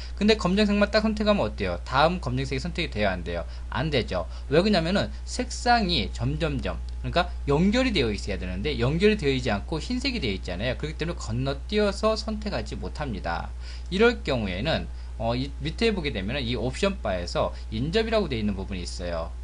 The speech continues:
그쵸? 컨티그 부분이 있는데 이 부분을 체크를 꺼주세요. 그러면은 꼭 연결이 되어 있지,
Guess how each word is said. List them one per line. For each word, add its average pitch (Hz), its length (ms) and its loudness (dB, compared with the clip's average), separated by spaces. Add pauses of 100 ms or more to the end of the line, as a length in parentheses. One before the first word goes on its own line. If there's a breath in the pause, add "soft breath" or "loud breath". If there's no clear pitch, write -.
그쵸? 175 460 0 (240 loud breath)
컨티그 214 320 0
부분이 131 240 -2
있는데 90 300 -4
이 113 60 -2
부분을 123 380 -2
체크를 202 460 -4 (100)
꺼주세요. 226 560 -2 (380 loud breath)
그러면은 175 500 2 (380 loud breath)
꼭 233 300 6 (280)
연결이 202 640 4
되어 147 280 0
있지, 123 520 -4